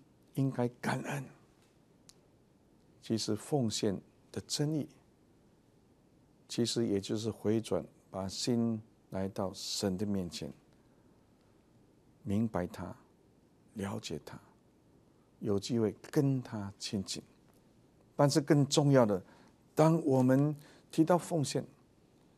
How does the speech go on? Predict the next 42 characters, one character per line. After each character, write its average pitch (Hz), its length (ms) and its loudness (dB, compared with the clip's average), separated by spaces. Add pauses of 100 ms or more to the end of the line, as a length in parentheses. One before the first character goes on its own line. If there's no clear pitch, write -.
(220)
其 170 160 4
实 175 160 6
一 214 100 6
个 180 140 8
很 143 180 4
重 202 260 4
要 185 80 6
的 151 80 4
观 170 240 2
念 160 140 2
是 156 140 -2 (180)
归 226 300 10
还 165 280 0
他 165 160 -6
的 156 120 -4
供 143 260 -4
物。 120 100 -8 (920)
你 170 220 4 (160)
看 196 160 6
到 190 140 10
圣 196 260 4
经 180 140 2
里 175 80 6
面 175 260 6
第 - 80 -2
八 175 320 2
节 170 140 2
里 160 140 4
面 165 180 2
提 165 100 0
到， 165 140 6
这 185 160 0
些 180 180 6 (200)
是 - 120 -6 (220)
当 214 480 8
纳 214 260 10
的 135 300 4 (240)
供 156 240 4
物， 123 220 0 (720)
这 190 120 8
些 190 380 10
是 175 340 6